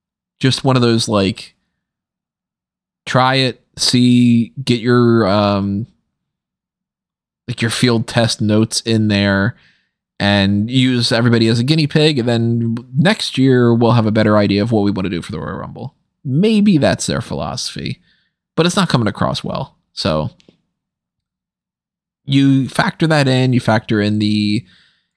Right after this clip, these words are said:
cage match being one of the biggest matches that they were announced for this, and then they just kind of sweep it under the rug because whatever. And like we've said,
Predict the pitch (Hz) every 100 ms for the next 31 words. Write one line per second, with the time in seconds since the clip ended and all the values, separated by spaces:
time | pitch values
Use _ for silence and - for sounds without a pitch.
0 | - 147 143 139 135 131 - 117 117 113
1 | 120 120 - - - 135 - 113 123 120
2 | 110 123 127 123 123 117 110 110 117 120
3 | - - 131 143 151 110 107 104 101 95
4 | - 104 95 - - 98 101 101 95 98
5 | 110 123 120 104 110 - 98 123 127 117
6 | 123 - _ _ _ 127 117 113 104 -
7 | 95 95 -